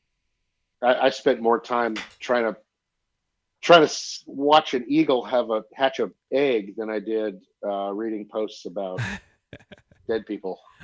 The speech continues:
Speaker 2: I saw that, and, uh, I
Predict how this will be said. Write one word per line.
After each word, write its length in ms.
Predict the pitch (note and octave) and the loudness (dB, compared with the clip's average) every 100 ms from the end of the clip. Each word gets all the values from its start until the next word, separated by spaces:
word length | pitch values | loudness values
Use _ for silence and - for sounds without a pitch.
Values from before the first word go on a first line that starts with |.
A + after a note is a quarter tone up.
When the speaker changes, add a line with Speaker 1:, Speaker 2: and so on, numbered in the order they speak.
| - | -4
Speaker 2:
I 100 | D#3+ | -4
saw 300 | - F3 D#3+ | -2 -2 -2
that, 300 | C3 B2 - | -4 -8 -12
and, 320 | - B2+ B2 A#2+ _ - - _ - | -12 -10 -10 -12 _ -20 -20 _ -10
uh, 460 | C3+ B2 A#2+ A#2 - _ _ _ _ | -4 -2 -2 -2 -6 _ _ _ _
I 100 | - | -2